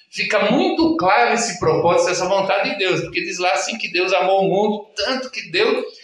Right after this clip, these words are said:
seu único filho para que todo aquele que nele crê não morra,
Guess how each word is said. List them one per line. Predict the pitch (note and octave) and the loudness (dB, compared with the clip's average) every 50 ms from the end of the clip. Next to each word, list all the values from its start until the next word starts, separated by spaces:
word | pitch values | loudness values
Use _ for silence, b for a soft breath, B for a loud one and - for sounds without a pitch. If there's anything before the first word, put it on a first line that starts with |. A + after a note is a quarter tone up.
| B B | B B
seu | - - - - G#3 G3+ G#3 | -8 -4 0 2 4 4 4
único | A3 B3 B3+ B3+ B3+ B3 B3 A#3 | 4 4 4 4 2 2 0 -2
filho | - - - - - F3+ G3+ G#3+ A3+ A3+ A3+ A3+ A3+ A3 A3 A3 | -4 -4 -6 -4 -2 0 2 2 2 2 2 2 0 0 0 0
para | - G3 G3 G3 F#3+ G3 | 2 2 4 4 2 2
que | F#3+ F#3 - | -2 -2 -2
todo | F#3 F#3+ F#3 | -2 0 0
aquele | F#3 F3 F3 E3+ E3 E3 E3 D#3 | 2 0 0 0 -2 -2 -4 -4
que | D#3+ | -4
nele | D#3 D#3 D3+ D3 C#3+ C#3+ | -4 -4 -4 -2 -4 -4
crê | - C#3 D3+ D#3 | -4 -4 -2 0
não | D#3+ D#3 D3+ C#3 | 0 0 -2 -2
morra, | B2 B2 C3+ - - C#3+ D3 D3 D3 | 0 0 2 2 2 0 -2 -2 -4